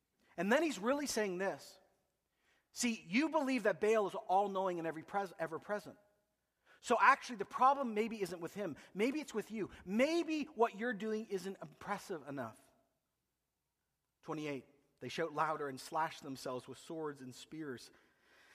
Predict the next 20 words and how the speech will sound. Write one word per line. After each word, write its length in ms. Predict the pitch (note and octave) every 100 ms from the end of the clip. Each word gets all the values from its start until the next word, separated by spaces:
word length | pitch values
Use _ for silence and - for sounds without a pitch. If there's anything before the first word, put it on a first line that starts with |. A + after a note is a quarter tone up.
| - -
as 120 | F3+
was 240 | E3+ D#3+ -
their 120 | D3+
custom, 520 | - G3 F#3 - D3
until 200 | C3+ E3
blood 340 | C3+ C#3 E3+ D#3+
flowed. 300 | - D#3 D3+
At 100 | C#3+
midday, 460 | C#3+ E3+ D3+ D#3+ D#3
they 300 | D3 C#3+ A#2+
continued 540 | - C#3+ - E3+ E3 C#3+
their 120 | C#3
frantic 520 | - F#3 D#3+ D#3+ -
prophesying 760 | - E3 E3 E3 - D3 C3+ B2 - -
until 200 | C#3 D#3+
the 100 | D3
time 320 | - E3+ E3
of 140 | C#3 C3
evening 400 | E3 E3+ D3+ C#3 - -
sacrifice." 840 | - E3+ D#3 D3+ - C3 A#2+ -